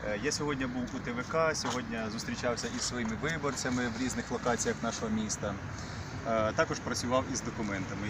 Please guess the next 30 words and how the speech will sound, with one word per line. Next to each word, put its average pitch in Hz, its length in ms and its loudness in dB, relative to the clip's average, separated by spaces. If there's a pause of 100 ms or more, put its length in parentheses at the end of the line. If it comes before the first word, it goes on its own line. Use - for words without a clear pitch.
(120)
І 120 180 2 (240)
далі, 143 280 6 (840)
після 120 180 2
цього 127 220 2
відео, 135 280 4
продовжу 123 400 2
працювати 120 540 0
із 117 100 -2
документами. - 560 -2 (960)
Е, 120 280 8 (520)
ви 156 60 4
знаєте, 170 540 8 (220)
останнім 175 360 6
часом 185 400 6 (200)
в 247 40 2
нашому 139 540 4
місті, 190 360 2
в 226 80 -2
нашому 120 240 0 (100)
районі, 156 400 0 (600)
е, 123 40 6
найбільше 147 760 4
справ 185 360 6 (220)
корисних, 127 400 2
е, 110 420 -2
для 117 160 4
нашого 120 300 2
міста 117 360 2 (320)
робить 160 240 2
саме 143 200 4